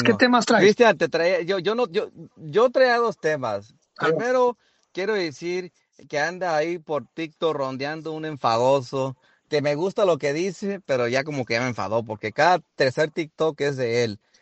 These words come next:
Speaker 2: Es un pelón que según era americano, pero vivía en Rumania y era kickboxer y es millonario y se llama Andrew Tate y se la pasa dando consejos de vida, tirándole a las mujeres, cómo ser alfa,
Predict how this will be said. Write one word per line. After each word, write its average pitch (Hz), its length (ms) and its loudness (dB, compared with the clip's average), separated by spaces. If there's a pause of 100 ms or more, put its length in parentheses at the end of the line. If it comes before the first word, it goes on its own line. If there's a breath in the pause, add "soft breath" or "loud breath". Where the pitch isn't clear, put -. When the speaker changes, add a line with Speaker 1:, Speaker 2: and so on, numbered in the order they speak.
Speaker 2:
Es 139 180 0
un 180 160 -4
pelón 180 680 4 (360)
que 139 140 -2
según 165 640 -2 (120)
era 165 320 4
americano, 160 680 -4
pero 135 140 -8
vivía 127 180 -8
en 156 60 -12
Rumania 147 680 -6
y 131 60 -2
era 147 160 2
kickboxer 143 600 -2
y 135 60 -2
es 135 100 -2
millonario 127 580 -2
y 107 60 -4
se 120 100 -4
llama 131 300 2
Andrew 160 520 -2 (380)
Tate 143 300 0 (260)
y 131 120 -8
se 135 100 -4
la 127 120 0
pasa 156 360 4
dando 156 200 -4
consejos 135 480 -6
de 107 120 -4
vida, 107 280 -8
tirándole 117 440 -4
a 104 40 0
las 98 140 -6
mujeres, 151 680 2 (300)
cómo 123 280 4
ser 110 180 0
alfa, 143 600 2